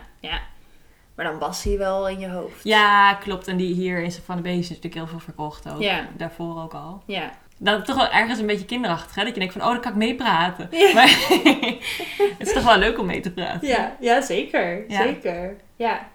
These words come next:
Speaker 1: Maar je volgt het niet op de voet?
Speaker 2: Nee, ik volg het niet op de voet. En ik heb het een tijdje wel gedaan, omdat ik toen voor een website schreef waar dat soort nieuwtjes ook op gedeeld werden, et cetera. Dus dan hield ik het heel goed bij. Toen wist ik allemaal precies wie waarvoor genomineerd. En, eh,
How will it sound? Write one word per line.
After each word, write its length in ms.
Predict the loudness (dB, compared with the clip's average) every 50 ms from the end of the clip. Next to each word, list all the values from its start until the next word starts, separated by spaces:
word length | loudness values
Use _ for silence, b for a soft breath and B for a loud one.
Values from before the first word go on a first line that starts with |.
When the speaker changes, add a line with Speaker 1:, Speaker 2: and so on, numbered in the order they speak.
| _ _ _ -8
Speaker 1:
Maar 120 | -6 -6
je 80 | -4 -2
volgt 180 | -2 -4 -4
het 100 | -4 -8
niet 160 | -8 -8 -8
op 80 | -8 -8
de 80 | -10 -10
voet? 520 | -10 -10 -14 -16 -16 -16 -18 -18 -18 B B B B
Speaker 2:
Nee, 280 | B 0 2 2 2
ik 80 | 2 0
volg 180 | -6 -8 -8 -6
het 80 | -6
niet 120 | -8 -8 -8
op 80 | -8
de 80 | -8 -10
voet. 380 | -10 -8 -8 -8 -8 -8 -14 _ B B B B B B B B
En 120 | -2 -2
ik 80 | 0 0
heb 120 | -2 -2
het 80 | -2 -2
een 120 | -4 2
tijdje 360 | 6 6 6 6 4 0 -4
wel 180 | -2 -2 -2 -2
gedaan, 320 | 0 0 2 2 2 0
omdat 160 | -2 -4 -6 -8
ik 60 | -8
toen 120 | -8 -10
voor 160 | -10 -8 -8
een 100 | -6 -4
website 480 | -2 -2 -4 -4 -4 -2 -2 -2 -2 -4
schreef 500 | -8 -6 -6 -6 -6 -6 -8 -10 -14 -20 _ _ -20 -20 _ -6
waar 160 | -2 -2 0 0
dat 120 | -2 -4
soort 140 | -6 -6 -4
nieuwtjes 360 | -2 -4 -4 -4 -6 -6 -6
ook 140 | -6 -6 -6
op 140 | -8 -12 -12
gedeeld 380 | -12 -10 -8 -6 -6 -6 -6 -6
werden, 240 | -6 -6 -6 -6
et 80 | -8 -8
cetera. 460 | -8 -10 -8 -6 -4 0 0 0 -2 B B B B B
Dus 120 | B -6 0
dan 100 | 0 2
hield 140 | 2 2 0
ik 60 | -2
het 100 | -4 -2
heel 140 | -2 -2 -2
goed 140 | -2 -2
bij. 220 | 0 2 2 2 2
Toen 100 | 0 -4
wist 180 | -6 -6 -6
ik 100 | -6 -4
allemaal 280 | -2 -2 0 0 0 -2
precies 460 | -4 -6 -8 -6 -4 -4 -4 -4 -4
wie 160 | -2 -2 -2
waarvoor 300 | 0 0 0 -2 -4 -6
genomineerd. 760 | -8 -8 -6 -4 -4 -4 -4 -4 -4 -4 -4 -4 -6 -6 -8 -8
En, 260 | -8 -8 -6 -4 -4 -4
eh, 200 | -4 -4 -6